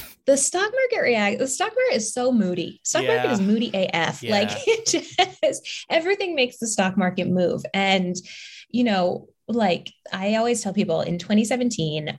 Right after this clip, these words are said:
Speaker 1: Oprah joined Weight Watchers and bought Weight Watchers stock, and she single-handedly generated seven hundred and fifty million dollars in stock market value.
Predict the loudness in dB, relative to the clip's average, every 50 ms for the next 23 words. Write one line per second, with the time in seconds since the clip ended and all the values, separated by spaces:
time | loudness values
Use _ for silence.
0 | -4 -4 -4 -2 0 0 0 2 2 2 2 2 0 -2 -4 -4 -2 0 2 2
1 | 4 4 2 2 2 2 2 0 2 2 0 0 2 2 2 2 2 2 0 0
2 | 0 0 -2 -2 0 2 2 2 0 0 -2 0 0 0 0 0 -2 -4 _ _
3 | _ _ _ _ _ -6 -2 0 0 2 2 0 0 0 -2 0 0 0 0 0
4 | -2 -2 0 0 0 0 0 0 2 2 2 2 0 0 0 2 4 2 2 0
5 | -8 -12 -4 -2 -2 0 2 2 2 2 2 2 0 -2 -2 -2 -4 0 0 2
6 | 2 2 2 2 2 2 0 0 0 0 0 2 2 2 2 2 0 0 0 -2
7 | -4 -4 0 0 0 0 0 -2 0 0 2 2 2 2 2 0 0 0 -2 -2
8 | -2 0 0 0 0 0 -2 0 0 0 2 2 2 2 0 0 0 -2 -2 0
9 | -2 -2 0 0 0 0 0 0 0 0 -2